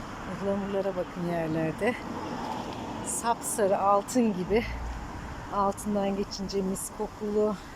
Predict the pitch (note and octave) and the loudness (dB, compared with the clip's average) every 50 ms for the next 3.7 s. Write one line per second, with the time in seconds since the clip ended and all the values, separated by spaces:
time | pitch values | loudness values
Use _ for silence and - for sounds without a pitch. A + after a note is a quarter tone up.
0 | - - - - F#3+ F#3 - - G3+ G3 - - - - - - - - - - | -12 -12 -12 -12 -12 -10 -8 -8 -6 -6 -6 -8 -10 -10 -10 -10 -10 -10 -10 -10
1 | - - - - - - - - - - - - - - - - - - D#4 D4+ | -10 -8 -8 -8 -8 -8 -8 -8 -8 -8 -8 -8 -6 -6 -6 -4 0 4 4 6
2 | C4 B3 B3 B3 C4 C4 A3+ - A3+ A3 A3+ A#3 A#3+ B3 B3+ C4+ D4 D4 - C4+ | 6 6 6 6 6 4 4 6 6 6 6 6 6 4 6 6 6 4 4 4
3 | A#3 G#3+ - A#3+ G#3+ A3 G#3 G3+ - G#3+ A3 A#3+ C#4+ D#4 | 4 4 4 4 4 4 4 4 6 6 6 8 6 6